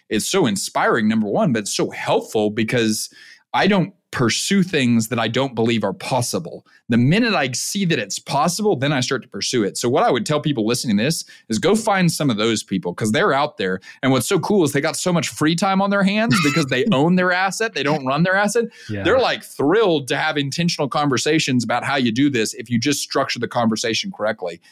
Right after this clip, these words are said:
Speaker 1: So go find those people. A-, and, and what I saw whenever I engage with those people is it's like, okay, what do they actually spend their time on as it relates to their asset that they own? It's like they care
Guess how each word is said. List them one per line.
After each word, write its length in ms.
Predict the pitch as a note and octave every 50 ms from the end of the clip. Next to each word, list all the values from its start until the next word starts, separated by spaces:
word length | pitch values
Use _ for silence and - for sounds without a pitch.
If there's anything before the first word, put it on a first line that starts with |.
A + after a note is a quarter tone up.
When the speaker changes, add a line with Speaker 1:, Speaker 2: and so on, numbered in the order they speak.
| _ - - _
Speaker 1:
So 120 | - - B2
go 140 | D#3+ G#3
find 300 | G3 G3+ F#3+ F#3 F#3 E3
those 180 | D3 C3+ B2 -
people. 480 | - - A#2 A2 - A#2 A#2 A#2+ B2+ - - - - - - _
A-, 140 | - D3+ C#3+ - -
and, 260 | C#3+ C3+ C3+ C3+ - -
and 140 | C#3+ C#3+ C3
what 140 | D3 F3 F3
I 180 | E3 F#3 C#4+
saw 340 | D#4+ - - - C3 B2+ C#3
whenever 300 | D3 C#3+ C3+ C#3+ D3 E3
I 80 | D#3+ D#3
engage 220 | C#3 C#3 F3 C4+ C#4
with 80 | F#3
those 160 | D3+ C3+ B2
people 240 | - C#3+ C#3+ D3 C#3+
is 120 | C3+ B2 C3
it's 160 | B2+ - -
like, 220 | C#3 B2+ B2 - _ - - - - _ _ -
okay, 200 | D#3 - F3 D3
what 220 | B2+ A#2+ D3 G3 C4
do 60 | B3+
they 160 | F#3 D3 C3 -
actually 720 | C3 C#3 D3 C#3+ - - - - D3 C3+ C3 B2+ B2+ B2 A#2+
spend 420 | - - - C3+ B2+ B2 B2 A#2+
their 140 | A#2+ A2+ G#2+
time 340 | G#2+ - A#2+ A#2 A#2 A#2 A2+
on 180 | G#2+ G#2+ G#2+
as 140 | A2 G#2+ G#2+
it 100 | A2+ A2
relates 440 | A2+ A2+ A2 A2 A2 A#2 A2+ - -
to 80 | -
their 160 | A2+ G#2+ G#2 G#2
asset 360 | G#2+ A2 A2 - - B2 A#2
that 140 | A2+ G2+ -
they 160 | G#2 G2 G2
own? 320 | G2+ G2+ G#2 A2+ B2 B2 - _ _ _ _ _ _ _ -
It's 140 | C3+ A#2+
like 180 | - D3 C#3 B2
they 380 | A#2+ B2+ D3+ G3 A#3 C4+ G#3 - _ _ _
care 460 | - - D#3+ D#3+ E3 E3 E3 D3+